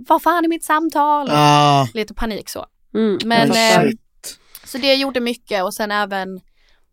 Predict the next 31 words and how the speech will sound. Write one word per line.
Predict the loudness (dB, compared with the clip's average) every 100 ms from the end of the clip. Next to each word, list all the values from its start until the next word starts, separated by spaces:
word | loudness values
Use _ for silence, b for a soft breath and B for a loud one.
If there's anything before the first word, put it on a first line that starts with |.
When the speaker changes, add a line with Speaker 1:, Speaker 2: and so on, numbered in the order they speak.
| _
Speaker 1:
har | -2 0
jag | 2
väl | 2
alltid | 2 0
haft | -2 -2
lite | -10 -6
problem | -6 -4 -2
med | -2
maten, | -2 -2 -6 _ -4 -4 -4 -8
och | -8 -8 -8
jag | -8 -8
svimmade | -6 -6 -4 -4 -6
min | -10
första | -8 -8 -6
dag | -4 -4 -4
när |
jag | -8
var | -8
där, | -8 -6 -8 -10
och | -12 -14 -4
Speaker 2:
Oj. | 2 6 6 4 0 -6 -10 -12
Speaker 1:
så | -4
att | -2 -2
de | 0 2
hade | 2 2
väl | -2 0
väldigt | -2 -2 -6 -12
mycket | -8 -8 -10
koll | -4 -4 -4
på | -12 -10
mig, | -10 -10